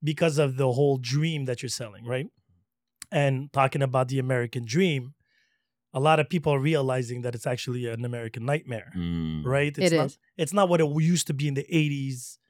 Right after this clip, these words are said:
Speaker 1: nineties, that whole hope and believing now.
Speaker 2: Yes.
Speaker 1: 'Cause now,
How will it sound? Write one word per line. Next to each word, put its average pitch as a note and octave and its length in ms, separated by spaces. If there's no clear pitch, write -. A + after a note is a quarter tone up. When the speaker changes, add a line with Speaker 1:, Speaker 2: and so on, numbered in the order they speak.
Speaker 1:
nineties, B2 760
that C3+ 180
whole C3+ 380
hope C#3+ 340
and C3 140
believing B2+ 440
now. G#2+ 400
Speaker 2:
Yes. E2+ 440
Speaker 1:
'Cause A2+ 260
now, B2 640